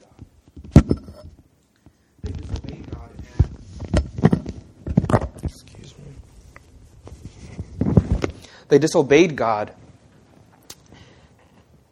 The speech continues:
And God had warned them not to eat from the tree. A tree that had no magical powers, a tree that was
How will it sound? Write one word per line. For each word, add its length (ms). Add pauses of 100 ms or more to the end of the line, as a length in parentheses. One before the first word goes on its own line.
And 160
God 180
had 140
warned 360
them 280 (200)
not 260
to 140
eat 280 (160)
from 420 (1120)
the 100
tree. 580 (1700)
A 60
tree 220
that 120
had 200
no 120
magical 360
powers, 560
a 60
tree 340
that 260
was 300